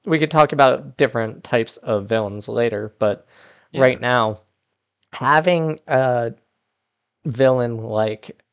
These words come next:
Speaker 1: or antagonist rather, like P Z
Speaker 2: Mm-hmm.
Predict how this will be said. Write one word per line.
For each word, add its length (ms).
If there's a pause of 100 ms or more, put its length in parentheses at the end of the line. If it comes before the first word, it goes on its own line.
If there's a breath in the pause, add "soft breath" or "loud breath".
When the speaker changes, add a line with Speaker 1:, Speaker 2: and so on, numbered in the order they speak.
(120)
Speaker 1:
or 200
antagonist 640
rather, 400 (380 soft breath)
like 420 (140)
P 200
Z 360 (760)
Speaker 2:
Mm-hmm. 180